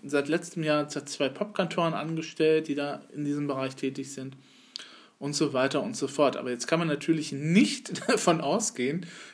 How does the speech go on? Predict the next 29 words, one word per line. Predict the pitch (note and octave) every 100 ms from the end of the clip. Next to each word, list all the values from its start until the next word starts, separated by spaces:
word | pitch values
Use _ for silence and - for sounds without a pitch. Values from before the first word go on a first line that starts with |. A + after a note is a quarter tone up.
| -
dass | D3
man | E3 D#3
halt | D#3 D#3+
diese | D3+ D#3
besonderen | E3 C3+ D3+ D#3+ D3+
Leute | C#3+ C#3+
immer | A2+ D#3+ F3+
für | E3+
den | D#3+ D#3
eigenen | D3 D3+ D3
Gottesdienst | D#3+ D#3 - G#2 G2 -
hat. | - - _ - _ _ - - _
Ne? | A#2+ B2+ F#3+ -
Und | - C3+ C#3
deswegen | A#2+ B2+ B2 C3+ F3 A3 A#3 - - - - - - - _
kann | - F3+
es | B3+
dann | B3+ A3
sein, | G3 D#3 G#3
dass | G#3 -
derjenige | D3+ E3+ F#3 G3 G3+ G#3 G#3+
einfach | C#3+ C#3 F3+
überfordert | F#3+ G3+ G3+ C4+ E4+ F3+
ist, | - - -
der | C3
an |
der | A#2+ A#2+
Orgel | A2 - -
ist. | - - -